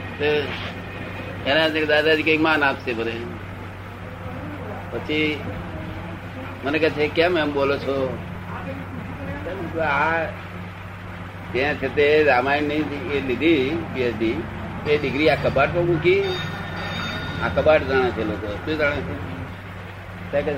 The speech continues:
"ક્યાં મૂકવાની?" તમે ગધા મૂકવાની. આ કબાટમાં મૂકેલું મોઢું કદરૂપું દેખાય. લોકો કેમ મૂકતા હશે? લોકો કેમ મૂકતા છે આ ડિગ્રી? નહીં મૂકે બધા.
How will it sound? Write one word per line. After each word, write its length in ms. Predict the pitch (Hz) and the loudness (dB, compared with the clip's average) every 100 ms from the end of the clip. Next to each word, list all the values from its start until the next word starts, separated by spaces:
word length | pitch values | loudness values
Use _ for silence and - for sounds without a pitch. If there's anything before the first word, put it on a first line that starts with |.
| 127 | 4
"ક્યાં 200 | 143 180 | 6 6
મૂકવાની?" 420 | 156 151 147 151 | 6 6 4 4
તમે 120 | 147 | 0
ગધા 500 | 151 139 107 95 120 | 0 -2 -4 0 2
મૂકવાની. 640 | 143 123 104 113 110 110 - - - - - - - 131 | 2 0 -2 -2 -2 -4 -6 -10 -10 -10 -10 -12 -4 0
આ 80 | |
કબાટમાં 460 | 131 143 156 156 156 | 4 6 6 4 0
મૂકેલું 320 | 156 151 160 | 2 2 2
મોઢું 220 | 156 165 | 4 4
કદરૂપું 380 | 165 160 170 156 | 4 4 4 2
દેખાય. 300 | 127 110 110 104 - - - - - - - - - - - - - 117 | 0 0 -2 -2 -8 -8 -8 -8 -12 -12 -12 -10 -10 -12 -12 -12 -8 -4
લોકો 340 | 135 151 147 131 | 2 2 2 4
કેમ 160 | 160 | 4
મૂકતા 300 | 160 - 147 | 4 2 2
હશે? 220 | 135 135 139 127 - - - - - - - - - - - - - | 2 0 -4 -6 -8 -8 -8 -8 -10 -10 -10 -10 -10 -12 -10 -12 -4
લોકો 240 | 127 139 156 | 0 4 4
કેમ 220 | 170 165 | 4 4
મૂકતા 260 | 131 151 139 | 4 2 2
છે 160 | 139 | 2
આ 20 | |
ડિગ્રી? 300 | 139 139 143 135 - - - - - - - - - - - - - - - - - - 110 - | 0 0 -2 -4 -10 -10 -10 -10 -10 -12 -12 -12 -12 -12 -12 -12 -10 -10 -12 -12 -8 -6 -6 -2
નહીં 220 | 123 175 | 0 2
મૂકે 240 | 160 151 123 | 2 0 0
બધા. 260 | 113 113 | -2 -2